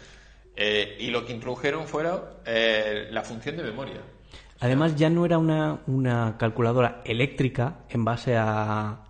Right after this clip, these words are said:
Speaker 2: estados eléctricos de relés, sino que era ya, se consideraba electrónica, la primera electrónica, la cero cero uno, qué original
Speaker 1: Hombre,
Speaker 2: nombre.
Speaker 1: la primera.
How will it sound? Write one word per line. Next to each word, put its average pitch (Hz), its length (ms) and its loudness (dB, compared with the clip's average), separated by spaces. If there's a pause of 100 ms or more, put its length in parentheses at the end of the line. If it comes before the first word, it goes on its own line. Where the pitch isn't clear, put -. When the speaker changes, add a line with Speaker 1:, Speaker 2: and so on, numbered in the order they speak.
Speaker 2:
estados 117 440 -4
eléctricos 120 580 0
de 110 100 2
relés, 110 380 0
sino 131 240 4
que 139 100 2
era 147 100 4
ya, 151 340 2
se 120 160 -2
consideraba 127 400 2
electrónica, 117 800 0
la 117 180 -2
primera 135 320 2
electrónica, 104 640 -2 (500)
la 107 180 0
cero 143 280 4
cero 147 180 4
uno, 143 280 4
qué 117 80 0
original 113 480 -6 (420)
Speaker 1:
Hombre, 104 220 -8
Speaker 2:
nombre. 107 320 -2 (100)
Speaker 1:
la 107 120 -10
primera. 110 420 -8